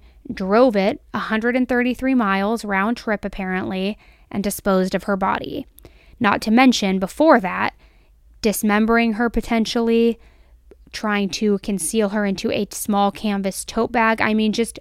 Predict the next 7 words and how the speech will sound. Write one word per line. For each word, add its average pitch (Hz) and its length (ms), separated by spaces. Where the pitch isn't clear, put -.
brutal 220 680
and 208 200
clearly 233 540
no 208 200
regard 208 760
for 226 180
his 226 180